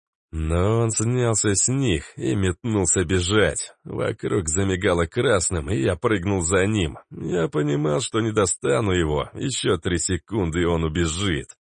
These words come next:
Такая меня взяла злость, а я очень сильно хотел его убить, что с моего клинка сорвался небольшой шарик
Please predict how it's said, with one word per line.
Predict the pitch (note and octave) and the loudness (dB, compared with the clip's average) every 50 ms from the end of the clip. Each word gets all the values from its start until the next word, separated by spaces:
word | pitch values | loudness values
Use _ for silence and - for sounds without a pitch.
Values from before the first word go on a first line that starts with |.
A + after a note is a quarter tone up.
| _ _ _ _ _ _ _ _ _ - | _ _ _ _ _ _ _ _ _ -6
Такая | - E2 D#2+ D#2+ D#2 - - E2 F#2 A#2 B2+ B2+ B2+ B2 B2 | -2 0 0 0 0 -2 -4 -2 -2 0 0 0 0 0 0
меня | A#2+ A#2+ B2 A#2+ B2 B2+ B2+ B2+ B2 | 0 0 0 0 0 0 0 0 0
взяла | A2+ A2 A#2 B2 B2 A#2+ B2 B2 | 0 0 0 0 2 2 2 2
злость, | A2 G2+ A2 A#2+ B2+ B2+ C#3+ C#3 A#2 F2 - - - - | 2 2 0 0 2 2 4 4 4 2 0 -2 -6 -6
а | D#3 - - | -4 -2 0
я | C3 B2 A#2+ B2 C3 | 0 2 2 2 2
очень | C#3 D3 C#3 - - G#2 F2+ | 2 2 2 2 0 0 0
сильно | E2 - - - F#2+ F2+ E2 | 0 0 -2 0 0 -2 0
хотел | - F#2 F2 E2 - - F#2 F2+ | 0 0 -2 0 0 0 2 2
его | F2 F2 E2+ F2+ E2+ | 2 2 2 2 2
убить, | E2 E2 F2+ A2 C3 G#2 D#2 - | 2 0 0 0 0 0 0 0
что | - - - - - | -4 -6 -4 -2 -2
с | - - | -2 0
моего | C3 A2+ A2 G#2 G2+ G2+ G2 | 0 2 2 2 2 2 0
клинка | - G#2+ G#2 G2 F#2+ F2+ - B2 G#2+ F2+ | 0 0 0 0 0 0 2 2 2 2
сорвался | - - F#2+ F#2 G#2 G2+ G2 F#2+ F2 - G2 | 4 2 2 2 2 4 4 2 2 2 0
небольшой | G2 G2 F2+ F#2+ F2+ - - G2 F2 | 0 2 2 2 2 2 2 0 0
шарик | - - - C#3+ C#3+ A#2+ E2+ D2 B1+ - | 0 0 0 2 2 2 2 0 -2 -8